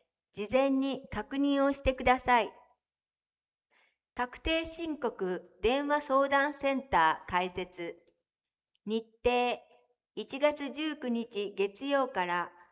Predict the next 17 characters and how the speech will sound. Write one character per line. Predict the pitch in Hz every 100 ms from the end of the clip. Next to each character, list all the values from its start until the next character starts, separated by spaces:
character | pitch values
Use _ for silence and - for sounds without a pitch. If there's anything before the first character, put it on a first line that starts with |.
| _ _
三 | - 277 285
月 | 277 254 208
十 | 185 240 269
六 | 262 262
日 | 254 254 247 247 -
月 | 196 196 262
曜。 | 269 226 170 - - _ _ _ _ _
電 | 220 277
話 | 302 302
相 | 302 285 247
談。 | 190 170 151 - _ _ _ _ _ -
電 | 226 233
話、 | 226 220 214 208 _ _ _
零 | 247 285 302
五 | 294 302 262
七 | 196 196 226 226
零 | 233 202 165